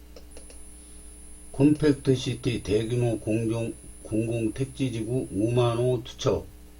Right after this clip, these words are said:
입주 전 중전철 오호선 개통 약속, 못 지키면 각오해라. 우리는 헌법에도 명시되어 있는 국가로부터 안전을 보장받지 못하고 있습니다.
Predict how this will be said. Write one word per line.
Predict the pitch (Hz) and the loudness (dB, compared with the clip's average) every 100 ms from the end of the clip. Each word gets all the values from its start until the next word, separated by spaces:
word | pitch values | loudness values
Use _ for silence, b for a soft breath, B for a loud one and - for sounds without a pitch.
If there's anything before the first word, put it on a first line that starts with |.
| B B B B B - | B B B B B -6
입주 | 110 123 139 127 | -4 0 2 6
전 | 135 123 104 | 6 6 0
중전철 | - 120 120 123 120 - 123 | 0 2 2 2 0 0 -2
오호선 | 120 107 117 117 120 113 | 0 -2 -2 -2 -2 -2
개통 | 104 107 - 120 113 | -2 -4 -4 -4 -2
약속, | 95 92 - 73 - - - B B B - | -4 -4 -6 -6 -6 -14 -20 B B B -10
못 | 92 113 | -4 -2
지키면 | 120 135 - 127 127 113 | 0 0 2 4 4 0
각오해라. | 104 101 110 104 90 73 - - - - - - B B - - | -2 0 2 2 0 -2 -10 -18 -20 -20 -20 -20 B B -12 -2
우리는 | 117 143 139 123 95 | 6 10 10 8 4
헌법에도 | 131 165 160 156 147 135 127 | 4 4 4 6 6 6 4
명시되어 | 123 120 107 110 110 | 2 0 -2 -2 0
있는 | 107 110 92 | 0 -2 -2
국가로부터 | - 101 139 131 123 120 127 117 | -4 0 4 4 4 0 0 2
안전을 | 107 107 117 117 104 | 0 0 -2 -2 -2
보장받지 | 110 110 110 107 104 95 120 | -2 0 0 0 -2 -4 -4
못하고 | 98 104 110 110 110 | -4 -4 -4 -2 -4
있습니다. | - 98 92 85 73 65 | -4 -4 -2 -4 -6 -8